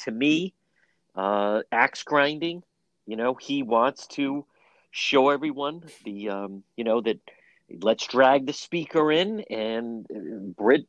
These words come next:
I think, wants to send Corrente up there to get a pound of flesh, and let's drag Leo up there, Matt Jerzik.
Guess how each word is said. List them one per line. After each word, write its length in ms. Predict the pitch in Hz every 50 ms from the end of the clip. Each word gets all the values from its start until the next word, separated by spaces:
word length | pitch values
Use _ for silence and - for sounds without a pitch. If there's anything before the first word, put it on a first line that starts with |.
| -
I 120 | - 98 107
think, 240 | 92 123 117 107 -
wants 300 | 71 - 113 117 113 -
to 100 | - 113
send 300 | - - - 120 113 110
Corrente 400 | - - 120 113 113 117 131 120
up 140 | 120 120 -
there 100 | 127 120
to 80 | 107 113
get 160 | 98 113 101
a 40 | -
pound 340 | - - 123 117 107 98 107
of 40 |
flesh, 520 | - - - 123 139 165 190 - - - -
and 160 | 110 90 - _ _ _ _ _ _ _ _
let's 260 | 196 107 214 - - _
drag 400 | _ - - 123 120 120 127 117
Leo 340 | 117 117 127 139 143 151 147
up 120 | 156 156 -
there, 140 | - 151 135
Matt 240 | 113 123 123 127 -
Jerzik. 380 | - 156 165 196 - - 120